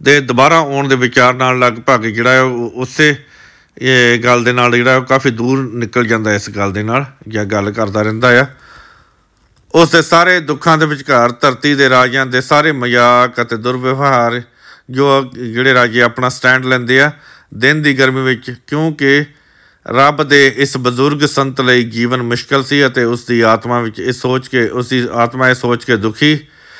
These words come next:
ਹੈ ਕਿ ਯਿਸੂ ਆਉਣ ਵਾਲਾ ਪ੍ਰਭੂ ਹੈ। ਹੁਣ ਸੱਤ ਆਇਤ ਵਿੱਚ ਕਹਿੰਦਾ ਹੈ, "ਵੇਖੋ, ਉਹ ਬੱਦਲਾਂ ਦੇ ਨਾਲ ਆ ਰਿਹਾ ਹੈ, ਹਰ ਅੱਖ ਉਸ ਨੂੰ ਵੇਖੇਗੀ।"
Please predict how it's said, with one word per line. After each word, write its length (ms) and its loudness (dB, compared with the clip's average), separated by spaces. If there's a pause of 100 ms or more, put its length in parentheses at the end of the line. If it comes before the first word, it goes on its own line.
(220)
ਹੈ 160 4
ਕਿ 140 -4
ਯਿਸੂ 560 0
ਆਉਣ 240 0
ਵਾਲਾ 420 2 (320)
ਪ੍ਰਭੂ 300 0
ਹੈ। 300 0 (840)
ਹੁਣ 120 0
ਸੱਤ 320 0
ਆਇਤ 220 2
ਵਿੱਚ 160 -6
ਕਹਿੰਦਾ 340 0
ਹੈ, 200 0 (120)
"ਵੇਖੋ, 360 0
ਉਹ 220 -2
ਬੱਦਲਾਂ 400 0
ਦੇ 140 2
ਨਾਲ 280 2
ਆ 240 4
ਰਿਹਾ 300 2
ਹੈ, 200 -2
ਹਰ 260 0
ਅੱਖ 180 -6
ਉਸ 160 -10
ਨੂੰ 120 -10
ਵੇਖੇਗੀ।" 540 -2